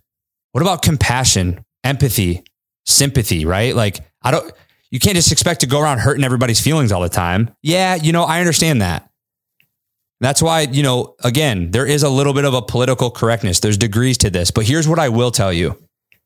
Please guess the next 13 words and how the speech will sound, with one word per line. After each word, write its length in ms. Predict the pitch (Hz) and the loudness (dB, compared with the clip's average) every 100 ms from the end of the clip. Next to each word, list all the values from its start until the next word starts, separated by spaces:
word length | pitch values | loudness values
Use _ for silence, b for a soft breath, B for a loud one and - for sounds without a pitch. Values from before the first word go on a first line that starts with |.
| _ _ _ _ _ _ _ _ _ _ _ _ _ | _ _ _ _ _ _ _ _ _ _ _ _ _
Most 320 | 117 165 208 | 0 2 2
people 280 | - 202 180 | 0 0 2
in 60 | 175 | 2
society 560 | 147 135 143 123 110 | 2 2 2 2 0
are 60 | 101 | 0
far 440 | - - 135 147 | 0 0 2 2
weaker 440 | 143 110 127 123 113 | 2 0 0 0 0
than 120 | 104 | 2
they 120 | 98 | 2
should 260 | - 95 82 | 0 0 0
be. 300 | 80 92 - _ _ _ _ _ _ _ _ _ - | -2 -4 -10 _ _ _ _ _ _ _ _ _ -4
And 100 | 120 | -2
I, 100 | 117 | -2